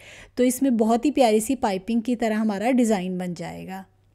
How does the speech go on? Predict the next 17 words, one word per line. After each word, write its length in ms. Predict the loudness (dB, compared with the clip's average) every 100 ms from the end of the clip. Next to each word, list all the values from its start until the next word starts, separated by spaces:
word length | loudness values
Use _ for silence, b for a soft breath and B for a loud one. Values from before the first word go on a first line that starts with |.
| _ _ -20 _ _ _ _ _ -20 _ _ -20 b b b b b b -8
तो 60 | -4
देखिए, 280 | -2 -2
मैंने 200 | -2 -2
सिलाई 320 | 0 0 0 -2
लगा 260 | -2 -2
ली 140 | 0 -2
इसमें। 320 | -2 -2 -4 -8 _ -8
अब 120 | -2
यहाँ 300 | 0 2 0
से 140 | 0
कॉर्नर 360 | 0 0 2 -2
से 160 | 0
आपको 260 | -2 0 -4
टर्न 300 | -2 -2 -2
कर 160 | -2 -2
लेना 280 | -2 -2
है 200 | -2 -4